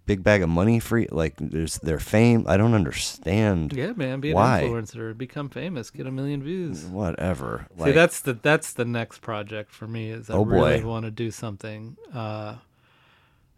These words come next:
Speaker 2: going against this whole TikTok fucking generation shit. Sorry, I mean, like, not
Speaker 1: Don't
Speaker 2: I,
Speaker 1: apologize. I'm
Speaker 2: I, I just think that because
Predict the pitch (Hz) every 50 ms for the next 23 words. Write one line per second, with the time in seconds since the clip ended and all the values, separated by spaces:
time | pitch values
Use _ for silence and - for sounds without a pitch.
0 | _ _ - 123 135 127 127 123 120 117 107 113 110 110 - - - 120 107 -
1 | - - - - - - 110 - - 117 117 120 - _ _ _ _ _ _ _
2 | _ - - - - - 139 135 131 127 120 120 120 123 123 120 117 110 - -
3 | 143 - - - 139 - _ - 143 - 135 120 110 107 107 110 123 123 120 117
4 | 113 127 151 135 117 110 82 69 76 76 - - - - - - - 226 214 190
5 | 170 151 113 113 131 147 185 156 123 123 156 156 - - 73 65 67 69 - -
6 | - - - 87 107 185 196 208 214 190 175 190 180 185 - - 190 175 - 165
7 | 156 135 139 143 135 131 131 151 175 160 - 160 170 160 143 123